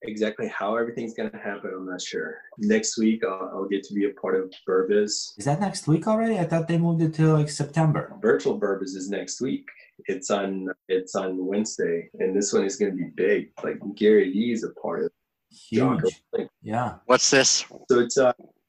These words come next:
Speaker 3: For those of us who don't know.
Speaker 1: a veteran networking event.
Speaker 3: Okay.
Speaker 1: It has been, it's, there's typically six of them a year,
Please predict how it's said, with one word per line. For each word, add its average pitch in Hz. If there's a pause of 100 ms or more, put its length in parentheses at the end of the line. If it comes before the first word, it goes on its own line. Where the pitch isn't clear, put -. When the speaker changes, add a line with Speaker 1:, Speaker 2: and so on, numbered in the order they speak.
(180)
Speaker 3:
For 135
those 117
of 113
us 110
who 117
don't 104
know. 87 (240)
Speaker 1:
a 107
veteran 120
networking 104 (100)
event. 90
Speaker 3:
Okay. 101 (100)
Speaker 1:
It 107
has 123
been, 107 (280)
it's, -
there's 117
typically 113
six -
of 117
them 104
a 101
year, 101